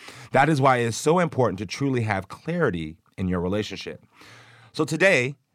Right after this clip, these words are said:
I'm gonna be answering questions about the I, the intimate relationships.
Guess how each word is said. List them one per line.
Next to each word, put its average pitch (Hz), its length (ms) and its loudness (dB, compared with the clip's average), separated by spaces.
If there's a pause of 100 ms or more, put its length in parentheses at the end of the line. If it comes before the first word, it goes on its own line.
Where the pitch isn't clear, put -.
(600)
I'm 202 180 4
gonna 202 160 4
be 175 120 0
answering 165 400 0
questions 160 600 -2
about 139 320 4
the 139 220 -2
I, 139 500 4 (640)
the 139 120 0
intimate 160 460 0
relationships. 101 880 -6